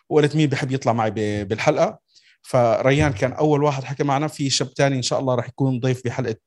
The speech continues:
آه، آه، سامدوريا. ريان، ألف مبروك الثلاث نقط. أنا يعني مبسوط، وبعتذر بنفس الوقت إنه أنا عم ببارك لك بثلاث نقط على سبيتسيا. يعني إحنا المفروض ما كان المباراة تكون علينا بهالصعوبة.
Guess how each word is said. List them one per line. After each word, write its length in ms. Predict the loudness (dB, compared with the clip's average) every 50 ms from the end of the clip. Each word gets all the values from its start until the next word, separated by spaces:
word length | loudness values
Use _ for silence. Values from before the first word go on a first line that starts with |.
| -6 -4
آه، 760 | -2 0 0 0 -2 -2 -4 -2 -2 -2 -4 -4 -6 -8 -12 _ _ _ _ _ _ _ -20 -20 _ _ _ _ _ _ _ _ -12 -10
آه، 160 | -8 -6 -4
سامدوريا. 560 | 0 2 2 2 2 0 -2 -4 -6 -10 -16 _ _ _ _ _ _ _ _ _ _ _ _ _ -8
ريان، 440 | -4 0 2 2 2 2 0 -4 _ _ _ _ _ _ _ _ _ _ _ -2
ألف 240 | -2 -2 -2 -2 -4
مبروك 320 | -4 -4 -2 -4 -6 -6
الثلاث 320 | -6 -6 -4 -4 -4 -4 -6
نقط. 320 | -6 -6 -8 -8 -12 -20 -20 _ _ _ _ _ _ -4
أنا 320 | -2 0 0 0 0 -2 -4 -4
يعني 340 | -4 -2 -2 0 -2 -4 -4 -2
مبسوط، 680 | 0 0 0 2 4 4 4 4 4 0 -8 -20 -20 _ _ 0
وبعتذر 480 | 4 4 4 4 4 4 2 2 2 2
بنفس 320 | 0 -2 -2 -2 -2 -2
الوقت 260 | -2 0 -2 -2 -4
إنه 220 | -4 -4 -2 0 0
أنا 100 | 2 2
عم 120 | 0 0
ببارك 380 | 0 0 0 0 -2 -2 -2 -4
لك 200 | -4 -4 -4 _
بثلاث 420 | -8 -6 -2 0 0 0 -2 -4 -4
نقط 220 | -6 -4 0 2
على 160 | 2 2 2
سبيتسيا. 500 | 2 0 0 0 -2 0 -2 -6 -8 -8 -16 _ _ _ _ _ _ _ _ _ _ _ _ _ -2
يعني 440 | 0 0 2 0 0 -2 0 0 0
إحنا 280 | 0 0 0 0 0
المفروض 460 | 2 0 0 -2 0 0 -2 0 2
ما 80 | 2 2
كان 200 | 2 2 2 2
المباراة 400 | 2 0 0 0 0 2 0 0
تكون 260 | 0 -2 -6 -4 -4
علينا 500 | -2 -2 -2 -2 -2 -4 -4 -4 -6 -8 -12 _ _
بهالصعوبة. 760 | _ -8 -6 -6 -6 -6 -6 -4 -2 -2 0 0 0 -2 -4